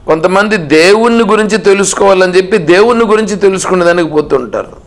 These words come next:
దేవుణ్ణి గురించి తెలుసుకునే దానికి పోతూ ఉండే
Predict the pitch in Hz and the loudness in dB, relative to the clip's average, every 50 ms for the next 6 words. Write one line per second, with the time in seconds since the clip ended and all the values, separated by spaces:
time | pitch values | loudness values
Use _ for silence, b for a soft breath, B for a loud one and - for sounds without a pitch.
0 | - b b b b b b b b b b b _ B B B B B B B | -20 b b b b b b b b b b b _ B B B B B B B
1 | B B B B B B - - - 110 131 147 160 185 208 226 233 247 240 240 | B B B B B B -20 -20 -8 -2 0 2 2 2 2 2 0 0 0 0
2 | 240 226 240 233 233 202 226 196 180 208 208 202 175 - 202 208 214 202 196 202 | 0 2 0 0 0 -2 -2 0 0 0 0 0 -2 -4 -4 -2 -2 0 0 0
3 | 202 202 196 185 - 180 185 190 185 202 196 190 185 185 185 | 2 0 0 0 0 0 0 0 2 2 2 2 2 0 0